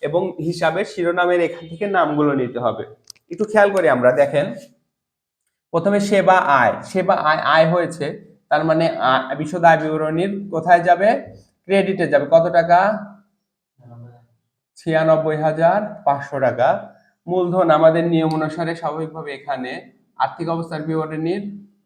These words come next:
ক্রেডিটে। একটু খেয়াল করি, উত্তোলন আর্থিক অবস্থার বিবরণীর ডেবিটে, বেতন একটা ব্যয়,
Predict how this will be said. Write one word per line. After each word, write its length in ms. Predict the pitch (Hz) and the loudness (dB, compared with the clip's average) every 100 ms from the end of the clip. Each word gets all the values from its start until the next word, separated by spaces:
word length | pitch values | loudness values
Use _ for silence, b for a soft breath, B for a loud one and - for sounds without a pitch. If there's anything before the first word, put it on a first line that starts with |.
| _ _ _ _ _ _ | _ _ _ _ _ _
ক্রেডিটে। 480 | 165 165 160 - 135 165 - - - | -2 0 0 -2 -2 -4 -6 -18 -18
একটু 200 | 160 185 | -8 -8
খেয়াল 260 | 196 202 190 | 2 4 4
করি, 180 | 180 151 | 2 0
উত্তোলন 840 | 196 202 185 170 139 113 - - _ _ | -4 -2 0 2 0 -2 -10 -20 _ _
আর্থিক 340 | - 151 190 185 | -2 -2 0 0
অবস্থার 300 | 190 196 180 | 2 2 0
বিবরণীর 840 | 180 185 175 185 190 214 214 - _ _ _ _ _ _ _ _ _ _ _ _ 117 113 - - | 0 -2 -2 -2 -2 -4 -8 -16 _ _ _ _ _ _ _ _ _ _ _ _ -20 -20 -20 -14
ডেবিটে, 840 | 131 156 151 160 131 135 185 - - - - _ _ - 135 | -4 -2 0 -2 -2 -2 -2 -6 -16 -20 -20 _ _ -12 -2
বেতন 640 | 170 180 190 190 196 196 | 0 0 2 2 2 -2
একটা 240 | - - 170 | -4 6 6
ব্যয়, 500 | 160 160 147 185 | 8 6 6 4